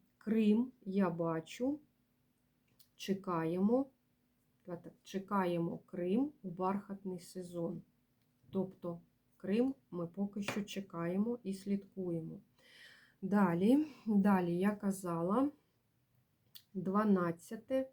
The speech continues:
плюс-мінус дні, двадцять перше плюс-мінус дні серпня.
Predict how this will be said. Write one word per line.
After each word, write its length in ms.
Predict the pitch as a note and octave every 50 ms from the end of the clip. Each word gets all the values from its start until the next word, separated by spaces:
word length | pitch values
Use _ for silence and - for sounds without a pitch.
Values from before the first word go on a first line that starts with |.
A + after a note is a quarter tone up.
| _ _
плюс-мінус 760 | A#3 A3+ A#3+ A#3+ A#3 - - B3 B3 B3 A#3+ A#3 A#3 A#3 A3
дні, 380 | G#3+ G3+ - A#3 A#3 A#3 A3+ A3+
двадцять 680 | G3+ F3 F3+ F#3+ G#3+ A#3 A#3 A#3 - - F#3 F#3 - -
перше 460 | - F3 E3+ E3+ - - - - A#3
плюс-мінус 760 | - - A3+ A3+ G#3+ - - A3+ A3+ A3+ A3 A3 A3 G#3 G3+
дні 420 | G3+ G3+ G#3+ G#3+ A3 A3+ A3+ A3 - _ _ _ _ _ _ -
серпня. 960 | - - - - G#3 A3 A3+ A#3 A3+ - _ _ - F#3+ F#3 F3+ E3+ D#3